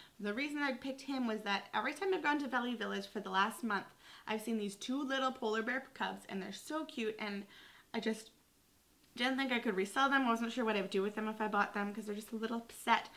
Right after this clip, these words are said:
But I think that he would go perfectly with them. So even if they're mismatched, I could make a little polar bear family.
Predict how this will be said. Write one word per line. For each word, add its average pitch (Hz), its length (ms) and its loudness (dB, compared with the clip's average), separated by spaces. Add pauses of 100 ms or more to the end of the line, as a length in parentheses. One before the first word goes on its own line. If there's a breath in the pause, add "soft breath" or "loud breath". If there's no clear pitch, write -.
(360 loud breath)
But 226 200 8
I 233 80 4
think - 320 -4
that 262 260 6 (340)
he 302 260 0
would 262 160 2
go 208 140 2
perfectly 311 680 0
with 220 220 0
them. 196 260 2
So 233 160 -2
even 269 240 2
if 320 120 0
they're 285 100 0
mismatched, 262 540 4
I 254 40 0
could 247 160 -2
make 233 140 0
a 269 60 -4
little - 200 -4
polar - 320 -2
bear - 180 -2
family. 302 720 -4